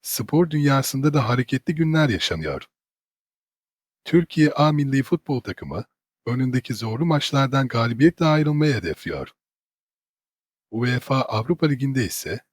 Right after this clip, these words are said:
Osimhen gibi yıldız isimlerin performansları dikkat çekiyor. Fenerbahçe, basketbol serisine seksen yedi yetmiş altı galibiyetle başlarken, Alperen,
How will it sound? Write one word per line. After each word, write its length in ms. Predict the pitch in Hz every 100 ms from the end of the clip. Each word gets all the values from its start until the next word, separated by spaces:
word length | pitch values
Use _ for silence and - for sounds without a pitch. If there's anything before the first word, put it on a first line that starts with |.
| _
Osimhen 500 | 117 - 170 160 147
gibi 200 | 135 127
yıldız 360 | 113 113 170 156
isimlerin 440 | - 139 139 170
performansları 840 | 147 139 - 143 143 143 156 160
dikkat 300 | 151 - 135
çekiyor. 480 | - - - - - _ _ _ _ _ _ _ _ _ _ _ _ _
Fenerbahçe, 800 | - 127 143 170 131 85 - - - _ _ _
basketbol 560 | 113 110 - 175 - 147
serisine 440 | - 127 - 135
seksen 400 | - 120 - 120
yedi 180 | 120 156
yetmiş 320 | 151 - -
altı 200 | 117 151
galibiyetle 600 | 151 143 139 147 - 143
başlarken, 680 | 113 - 85 - - 82 139 _ _ _ -
Alperen, 560 | 156 165 107 78 104